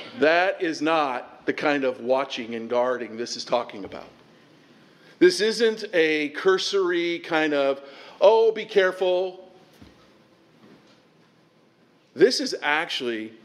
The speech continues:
the word guard here and the emphasis of the words that come around it. You can't get much stronger. In the Greek, it's the words, the best way to describe it is to confine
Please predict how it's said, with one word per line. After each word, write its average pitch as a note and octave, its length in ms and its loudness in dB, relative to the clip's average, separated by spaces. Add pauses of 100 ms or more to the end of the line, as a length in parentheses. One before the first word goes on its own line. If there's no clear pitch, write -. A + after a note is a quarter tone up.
(140)
the B2+ 100 2
word F#3 460 0
guard D3 380 -2
here A#2 420 -6
and C3+ 360 -2 (240)
the D3 220 0
emphasis E3 480 -4
of C3+ 100 -6
the B2 100 0
words C3+ 320 -2
that C3+ 120 -4
come C3 200 -4
around A#2+ 340 -6
it. G#2+ 180 -8 (400)
You E3 220 -2
can't F3 640 -4
get D3 440 0
much C3 540 -4
stronger. A2 440 -6 (1600)
In D3 100 2
the C3+ 80 2
Greek, F#3 460 -2 (1000)
it's - 280 2 (140)
the C3+ 100 4
words, D3+ 640 -2
the C3+ 100 4
best D#3 260 2
way D3 100 2
to C3+ 80 -4
describe C3 400 -2
it A#2+ 80 -6
is B2+ 140 -8
to C3+ 140 -8
confine A#2+ 760 -4